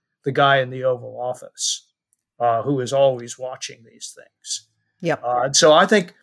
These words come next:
Speaker 1: you know, I, I, this is, you know, this is almost a comical incident, but it's dead serious because it points to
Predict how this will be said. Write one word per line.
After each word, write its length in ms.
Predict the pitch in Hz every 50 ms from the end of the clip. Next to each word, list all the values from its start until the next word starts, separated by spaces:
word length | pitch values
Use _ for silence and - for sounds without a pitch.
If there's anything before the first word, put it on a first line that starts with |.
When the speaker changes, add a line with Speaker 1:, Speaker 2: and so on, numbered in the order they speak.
| _ _
Speaker 1:
you 100 | 160 151
know, 60 | 147
I, 280 | 151 - 165 165 156 156 - -
I, 160 | 156 160 156 156 - -
this 280 | 147 180 214 214 -
is, 420 | 175 165 156 151 143 - - - _ _ _ _ _ _ _ _ _ _
you 140 | 175 165 156
know, 80 | 135 131
this 240 | 131 185 196 -
is 120 | 196 147 -
almost 480 | - 175 147 147 165 156 143 - -
a 180 | 127 120 131 - -
comical 760 | - - - - 175 190 190 170 151 143 - 143 127 127 -
incident, 680 | 165 190 220 220 220 - 143 120 123 120 120 135 139 - _ _ _ _ _ _ _
but 120 | 175 175 175
it's 160 | 170 - 139
dead 300 | 131 190 208 202 175 -
serious 540 | - - 226 233 196 160 139 135 139 143 -
because 340 | - 135 - 156 139 -
it 160 | 156 139 - _
points 500 | _ 180 180 170 160 151 - - - -
to 520 | - - 180 156 151 151 147 147 139 139